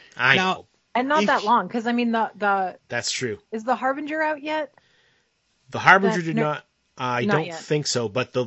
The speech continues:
Speaker 1: the, um, the little goblin is pre-, up
Speaker 3: Is
Speaker 1: for
Speaker 3: out
Speaker 1: pre-order
Speaker 3: this
Speaker 1: the
Speaker 3: week,
Speaker 1: same
Speaker 3: yeah.
Speaker 1: week.
Speaker 3: So I figure the, the Harbinger has
Speaker 1: It
Speaker 3: to
Speaker 1: can't
Speaker 3: be
Speaker 1: be far behind.
Speaker 3: soon-ish.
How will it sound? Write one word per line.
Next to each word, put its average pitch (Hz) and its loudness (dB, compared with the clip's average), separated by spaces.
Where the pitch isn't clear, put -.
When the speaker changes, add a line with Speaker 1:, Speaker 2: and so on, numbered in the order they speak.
Speaker 1:
the, 123 -2
um, 110 -6
the 120 -8
little 123 -2
goblin 113 -4
is 117 -10
pre-, 117 -10
up 104 -12
Speaker 3:
Is 214 0
Speaker 1:
for 196 -4
Speaker 3:
out 170 0
Speaker 1:
pre-order 110 -8
Speaker 3:
this - -8
Speaker 1:
the - -12
Speaker 3:
week, - -8
Speaker 1:
same 95 -10
Speaker 3:
yeah. 170 -8
Speaker 1:
week. - -20
Speaker 3:
So 285 0
I 233 -4
figure 240 -4
the, 190 -4
the 190 -4
Harbinger 185 -6
has 165 -8
Speaker 1:
It 196 -20
Speaker 3:
to 170 -8
Speaker 1:
can't 147 -2
Speaker 3:
be 90 -16
Speaker 1:
be - -20
far 185 -8
behind. 180 -8
Speaker 3:
soon-ish. 156 -8